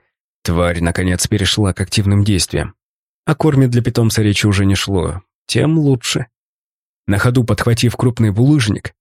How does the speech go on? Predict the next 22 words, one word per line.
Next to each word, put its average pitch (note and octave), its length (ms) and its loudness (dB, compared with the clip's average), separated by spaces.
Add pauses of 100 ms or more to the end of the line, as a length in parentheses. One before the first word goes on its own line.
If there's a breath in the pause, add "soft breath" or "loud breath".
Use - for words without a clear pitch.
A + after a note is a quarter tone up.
(140)
я G#2+ 220 2
с A#2 100 -2
размаху B2+ 520 2
швырнул B2+ 500 2
его B2 280 4
в A2+ 100 -8
бурлящую A2+ 640 2
чёрную B2 420 2
жижу. B2 400 0 (540)
За B2+ 80 0
последнюю D#3 420 2
минуту E3 300 4
кокон C#3 360 2
увеличился C#3 580 2
вдвое C3 540 2
и G#2 100 0
принял C3 420 4
гротескные B2+ 840 2
очертания A#2 720 2
массивной A2+ 480 2
человеческой B2 580 2
фигуры, A2+ 480 0